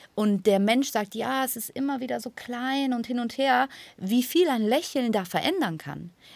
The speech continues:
Wenn derjenige dann beginnt, der Situation entgegenzulächeln, unterstützt er seinen Hund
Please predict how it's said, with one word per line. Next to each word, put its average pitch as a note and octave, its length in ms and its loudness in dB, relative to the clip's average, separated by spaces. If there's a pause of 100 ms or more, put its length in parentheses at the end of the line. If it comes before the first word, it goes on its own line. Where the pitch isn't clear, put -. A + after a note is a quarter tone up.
Wenn G3+ 320 2
derjenige G#3 580 2
dann B3 300 2
beginnt, C4 320 0
der A3+ 100 0
Situation A3+ 580 -2
entgegenzulächeln, D#3+ 1400 -2
unterstützt G3 680 -2
er G3+ 140 0
seinen F3 360 -4
Hund A#3+ 380 2